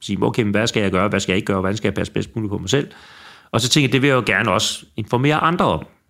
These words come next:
Og der var det jo så første gang, jeg fik den her aha-oplevelse med den her mentalitet, der er i den her, øh,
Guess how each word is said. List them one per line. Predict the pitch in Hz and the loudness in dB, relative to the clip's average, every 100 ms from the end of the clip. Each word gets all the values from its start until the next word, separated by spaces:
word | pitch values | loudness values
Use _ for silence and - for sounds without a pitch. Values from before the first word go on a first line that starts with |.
| - _ _ _ _ - | -20 _ _ _ _ -4
Og | |
der | 151 | 0
var | 165 | 2
det | 160 | 2
jo | |
så | 135 | 2
første | 139 147 139 | 0 0 2
gang, | 143 | 0
jeg | 127 | 0
fik | 143 131 | 0 0
den | 139 | 2
her | 131 | 2
aha-oplevelse | 120 104 127 131 110 110 | 2 2 2 2 0 0
med | 104 104 101 | 0 0 0
den | 120 123 | 0 0
her | |
mentalitet, | 110 104 107 104 - - | 0 -2 0 0 0 0
der | 95 | 0
er | 101 | 0
i | 104 | 0
den | 101 | -2
her, | 107 104 90 90 | -2 -2 -2 -2
øh, | 90 95 87 | -4 -6 -8